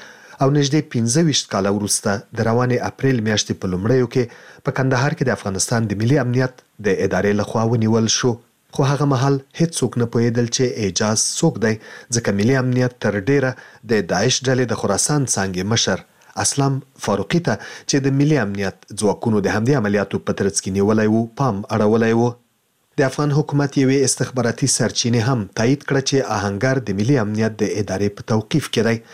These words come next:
سرچینې د نوم نه ښودلو په شرط ازادۍ راډیو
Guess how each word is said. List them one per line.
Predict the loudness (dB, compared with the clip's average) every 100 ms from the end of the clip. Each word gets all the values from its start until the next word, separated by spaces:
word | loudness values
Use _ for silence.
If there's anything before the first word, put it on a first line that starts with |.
| -18 -8 -4
سرچینې | -2 -2 -2 0 2 2 0
د | 0 2
نوم | 2 0
نه | 0
ښودلو | 0 2 2 0 -2
په | -2
شرط | -2 -4 -4
ازادۍ | -2 0 0 0
راډیو | -2